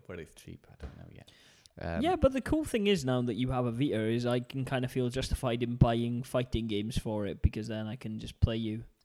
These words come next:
Speaker 1: You can? You haven't played me a fighting game for a while.
Speaker 2: I haven't. I really wanted to
Speaker 1: Despite
Speaker 2: pl-
Speaker 1: my, my throwdowns.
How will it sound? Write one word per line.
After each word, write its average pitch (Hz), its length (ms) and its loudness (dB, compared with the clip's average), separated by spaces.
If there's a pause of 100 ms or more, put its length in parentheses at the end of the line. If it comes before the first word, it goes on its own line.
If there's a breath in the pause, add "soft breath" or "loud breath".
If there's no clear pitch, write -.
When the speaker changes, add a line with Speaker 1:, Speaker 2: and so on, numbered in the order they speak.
(540)
Speaker 1:
You 98 80 -16
can? 143 300 -10
You 139 100 -6
haven't 170 160 -8
played 180 180 -6
me 160 80 -8
a - 60 -8
fighting 156 280 -10
game 87 180 -12
for 85 140 -18
a - 20 -12
while. 82 240 -14 (640)
Speaker 2:
I 147 60 -10
haven't. 139 400 0
I 127 80 -2
really 135 320 0
wanted 131 180 -4
to 127 80 -6
Speaker 1:
Despite 139 160 0
Speaker 2:
pl- 135 80 -6
Speaker 1:
my, 117 280 -4
my 107 160 -6
throwdowns. 95 760 -6